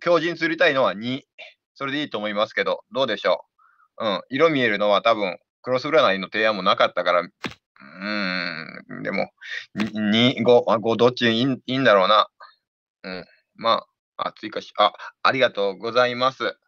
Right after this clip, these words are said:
うん。うん。えーと、仮に二が、ほん、二の、二が村だとしよう。かなりメリットない、村りがないことをしてるなと思ってる。うん、でも、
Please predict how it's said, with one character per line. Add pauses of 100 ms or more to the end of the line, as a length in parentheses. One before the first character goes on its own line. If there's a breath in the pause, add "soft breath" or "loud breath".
(480 soft breath)
う
ん。 (1080)
う
ん。 (500 loud breath)
え
ー
と、
仮
に
二
が、
ほ
ん、 (840)
二
の、 (120)
二
が
村
だ
と
し
よ
う。
か
な
り
メ
リ
ッ
ト (360 soft breath)
な
い、
村
り
が
な
い
こ
と
を
し
て
る
な
と
思
っ (280)
て
る。 (420)
う
ん、
で
も、